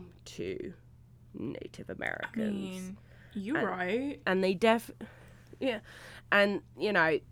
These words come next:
Speaker 1: they definitely make caricature, ch-, caricatures out of them, like they do with, um, you know,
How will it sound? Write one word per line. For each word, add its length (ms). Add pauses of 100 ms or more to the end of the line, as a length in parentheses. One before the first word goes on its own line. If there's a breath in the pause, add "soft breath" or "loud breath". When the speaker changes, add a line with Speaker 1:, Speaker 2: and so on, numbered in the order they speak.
(160)
Speaker 1:
they 160
definitely 560
make 340
caricature, 880 (260)
ch-, 100 (280 loud breath)
caricatures 1120 (440 loud breath)
out 240
of 140
them, 320 (340)
like 340
they 180
do 500
with, 540
um, 520 (340)
you 100
know, 220